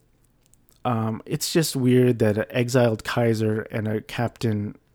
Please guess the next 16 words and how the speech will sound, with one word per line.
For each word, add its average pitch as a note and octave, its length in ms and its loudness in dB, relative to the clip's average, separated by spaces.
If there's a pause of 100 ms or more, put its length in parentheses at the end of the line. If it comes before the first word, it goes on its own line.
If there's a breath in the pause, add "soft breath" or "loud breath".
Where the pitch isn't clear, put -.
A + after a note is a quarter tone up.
(100)
a A#2 80 -6
German A2+ 440 0
captain, G#2+ 480 -4
are A2 120 -8
speaking - 460 -8
English. G#2+ 680 -6 (160)
And C#3+ 120 0
they're, D#3 160 2
they D3+ 240 -4
were D3+ 260 0 (380)
barely B2+ 440 4
doing A2+ 380 0
German G#2+ 320 -4
accents. G#2+ 480 -12 (360 loud breath)
And E3+ 200 0
then, F3 340 -2